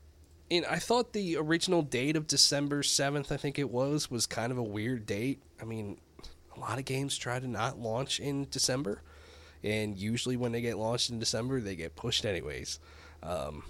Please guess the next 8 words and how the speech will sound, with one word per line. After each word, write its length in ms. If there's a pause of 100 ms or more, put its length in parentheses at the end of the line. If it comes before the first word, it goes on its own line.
(280)
except 500
Halo 340
Infinite 420
this 220
year, 260
only 260
because 420
that 240